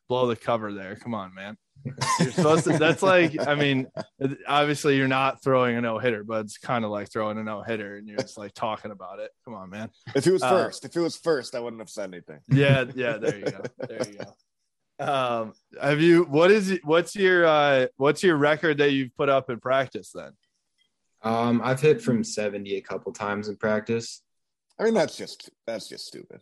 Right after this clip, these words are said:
Speaker 2: That's insane.
Speaker 1: Yeah. I mean, come on.
Speaker 2: <laughs>
Speaker 1: Come
Speaker 3: Yeah,
Speaker 1: on.
Speaker 3: and I was,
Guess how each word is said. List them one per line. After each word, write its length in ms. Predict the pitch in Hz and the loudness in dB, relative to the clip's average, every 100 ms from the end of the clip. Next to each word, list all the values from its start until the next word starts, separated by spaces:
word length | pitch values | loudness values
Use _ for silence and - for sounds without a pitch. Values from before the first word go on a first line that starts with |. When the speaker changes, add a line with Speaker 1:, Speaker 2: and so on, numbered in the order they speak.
| _ - | _ 0
Speaker 2:
That's 240 | 131 127 | 0 0
insane. 280 | 131 98 87 | -6 -6 -10
Speaker 1:
Yeah. 200 | 87 - - 185 | -14 -16 -4 -2
I 60 | 117 | 2
mean, 220 | 214 110 | 0 0
come 220 | 202 123 | -2 -2
on. 220 | 113 - - - - | -4 -8 -12 -14 -14
Speaker 2:
<laughs> 300 | - - - | -12 -12 -10
Speaker 1:
Come 80 | 123 | -4
Speaker 3:
Yeah, 140 | 113 104 | 0 -2
Speaker 1:
on. 100 | - - | -4 -4
Speaker 3:
and 100 | 117 | 0
I 120 | 127 | 2
was, 200 | 135 | 0